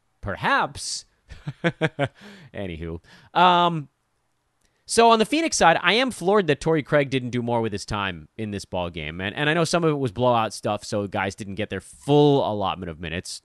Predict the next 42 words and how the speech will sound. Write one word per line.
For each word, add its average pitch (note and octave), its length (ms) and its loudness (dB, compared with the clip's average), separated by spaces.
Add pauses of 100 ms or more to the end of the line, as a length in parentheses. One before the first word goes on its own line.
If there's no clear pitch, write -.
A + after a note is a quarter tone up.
Mikal A#2 260 -2
Bridges G2 320 -2
still F#2+ 200 -8
played F2 220 -8
forty F2 380 -6
for D#2 180 -14
some D#2 260 -10
reason. D#2 360 -12 (500)
Uh, F2 380 -4 (260)
but C#3 120 4
right G3 160 6
now G#3+ 120 6
they're F#3 120 4
just - 400 -6
so F3+ 360 4
thin C3+ 680 -4 (520)
that B2 240 0
in B2+ 80 -2
this D#3 160 -2
one, F#3+ 140 0
the B2+ 60 0
bench B2+ 320 0
unit D3+ 180 -2
came G2+ 260 -4
in, F#2 200 -4
and A#2 120 -4
they A#2+ 120 2
were, A#2+ 240 0 (260)
they B2+ 260 -2
were F3 100 0
getting A#2+ 240 -4
beat B2 220 -4
up B2 140 0
just C3+ 260 -4
as A2+ 80 -6
bad B2 260 2
as A2+ 80 -4
the F#2 60 -10
starters D3+ 520 -4
were. F2 200 -6
And G#2 200 -6
so A2 380 -2